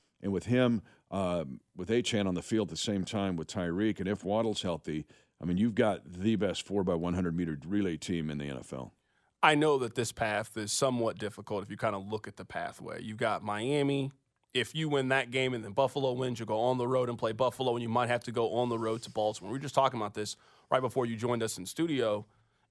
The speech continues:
Speaker 2: This is the same formula to me for the Chiefs that it's been all year. Can you protect the football? They were minus eleven in the turnover differential. I don't care how good you are. If you're minus eleven in the turnover differential,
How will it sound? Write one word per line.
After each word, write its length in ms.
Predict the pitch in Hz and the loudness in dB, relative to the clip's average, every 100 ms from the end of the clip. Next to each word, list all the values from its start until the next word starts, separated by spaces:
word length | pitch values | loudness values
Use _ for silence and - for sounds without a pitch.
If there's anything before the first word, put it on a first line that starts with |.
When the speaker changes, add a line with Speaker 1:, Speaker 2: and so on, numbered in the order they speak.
| _ _ _ 185 | _ _ _ -2
Speaker 2:
This 140 | 269 | -2
is 60 | 415 | 0
the 120 | 415 | -2
same 360 | - 202 196 | 2 2 0
formula 440 | 156 170 175 165 147 | -2 -2 0 0 -2
to 120 | - | -2
me 180 | 139 156 | -2 -4
for 140 | 143 | -4
the 100 | 131 | -6
Chiefs 300 | 123 - 156 | -4 -4 -4
that 140 | 139 120 | -2 -2
it's 100 | 107 | -4
been 220 | 147 147 | -2 0
all 180 | 135 135 | 2 0
year. 300 | 127 135 104 | -2 -4 -6
Can 240 | - 120 | -6 -4
you 200 | 117 160 | -4 -6
protect 460 | 185 170 143 160 - | -4 -4 -2 -2 -2
the 100 | 120 | -10
football? 460 | - 175 - 117 | -6 -6 0 0
They 80 | 117 | 0
were 100 | 123 | 0
minus 600 | 120 127 135 185 226 214 | 0 2 2 2 0 0
eleven 560 | 196 165 190 220 143 90 | 2 4 2 2 -2 0
in 140 | 123 | -2
the 60 | 131 | -2
turnover 460 | - 202 226 156 | -2 -2 0 0
differential. 560 | 117 113 98 104 107 98 | -2 -2 -4 -6 -2 0
I 60 | 196 | 0
don't 120 | 220 | 2
care 140 | 233 | 0
how 200 | 190 214 | 4 4
good 280 | 196 233 247 | 4 -4 -2
you 160 | 294 156 | 2 4
are. 180 | 120 | 2
If 80 | 110 | 0
you're 140 | 170 220 | 0 0
minus 460 | 190 196 226 208 | 2 2 0 0
eleven 440 | 190 156 180 160 135 | 0 2 2 2 0
in 100 | 117 | -2
the 80 | |
turnover 460 | 117 170 190 147 113 | -4 0 2 2 0
differential, 720 | 113 110 110 110 - 104 98 | -4 -4 -4 -6 -4 -6 -6